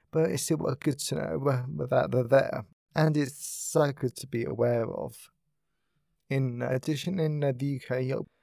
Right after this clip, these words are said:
we have something called Samaritans, which is a mental health support charity that my therapist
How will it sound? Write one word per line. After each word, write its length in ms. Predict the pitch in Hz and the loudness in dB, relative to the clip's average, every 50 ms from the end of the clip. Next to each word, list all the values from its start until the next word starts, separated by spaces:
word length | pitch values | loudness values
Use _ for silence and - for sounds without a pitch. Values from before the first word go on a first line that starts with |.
| _ _ _ _ | _ _ _ _
we 240 | 147 147 151 151 139 | -2 0 0 0 0
have 280 | 131 113 127 147 135 | -2 -2 -2 -4 -4
something 300 | - - 151 151 156 156 | -2 0 0 0 0 -2
called 320 | - - 143 139 123 - - - | -2 -2 -2 -2 -2 -4 -8 -10
Samaritans, 960 | - - - 127 131 127 123 117 113 - - - - 143 - - - - - - _ - - - - - _ - | -6 -6 -2 0 0 0 0 0 -2 -4 -8 -8 -8 -8 -8 -8 -10 -12 -12 -16 _ -20 -20 -20 -20 -20 _ 0
which 240 | - 165 156 - - | 2 2 2 2 0
is 380 | 202 175 160 - - 147 117 | 0 0 0 2 0 0 0
a 60 | 131 139 | 2 2
mental 300 | 143 143 135 127 131 113 | 2 2 0 0 -2 -4
health 320 | - - 139 135 - - | -2 0 0 0 0 -4
support 800 | - - 139 131 135 135 127 139 85 - - - 151 147 - - | -6 -4 -4 -4 -4 -4 -6 -4 -4 -4 0 2 0 0 0 -2
charity 520 | - - - - - - - - - - - - 127 | -4 -4 -4 -4 -4 -8 -8 -8 -8 -4 -4 -2 2
that 180 | 131 131 - - | 2 2 2 2
my 300 | 127 127 123 123 123 120 123 | 2 2 4 4 2 0 0
therapist 580 | - - - 143 135 120 - - 123 113 - | 0 2 4 4 4 4 2 -2 -4 -6 -6